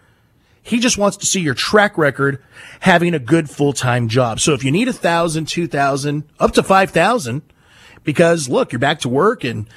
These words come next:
you know, covid kinda put you behind. You got some things you gotta handle on a short-term basis. Hell, even on a long-term basis. Ed's the guy to talk to. He's standing by right now. He promised that for my audience, he would stand by the phones till nine P M Pacific time tonight to answer your questions,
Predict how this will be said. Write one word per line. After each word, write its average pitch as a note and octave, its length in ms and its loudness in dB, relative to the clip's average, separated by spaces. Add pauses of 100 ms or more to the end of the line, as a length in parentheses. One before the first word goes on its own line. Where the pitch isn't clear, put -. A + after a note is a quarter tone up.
(140)
you - 80 -6
know, C3+ 120 0
covid E3+ 340 2
kinda E3+ 180 2
put - 240 0
you C3+ 60 -6
behind. D#3 340 0
You F3+ 60 -4
got D3 160 0
some C3+ 140 -6
things E3 180 -2
you C3+ 80 -4
gotta C3+ 160 0
handle D#3+ 500 -2 (280)
on D3+ 120 -2
a C3+ 40 -4
short-term C3+ 480 -2
basis. C3 420 -2
Hell, - 320 -4 (100)
even D4 220 4
on D4 100 4
a D4+ 60 -2
long-term D4 420 0
basis. - 520 -8 (600)
Ed's A3+ 280 2
the A#3+ 100 -4
guy E3 220 0
to A#3 80 -4
talk - 240 0
to. D3 100 2
He's A3 140 2
standing F4 420 -2
by C4+ 200 0
right A#3+ 200 -2
now. A#3 220 -4
He G3 80 -6
promised A3 580 -4 (380)
that F3+ 240 0
for D#3 100 0
my A#3+ 260 4
audience, B2 600 -8 (360)
he A#3 160 0
would C#4+ 140 -2
stand A3+ 300 -2
by G#3 140 2
the G#3 60 0
phones F3+ 320 -2
till C#3+ 200 -4
nine G3+ 260 0
P A3 160 -2
M G#3+ 100 0
Pacific E3+ 380 -4
time D#3 240 -2
tonight C3+ 320 0
to D3+ 160 -4
answer G3+ 300 0
your A#3 120 -2
questions, C3 600 -4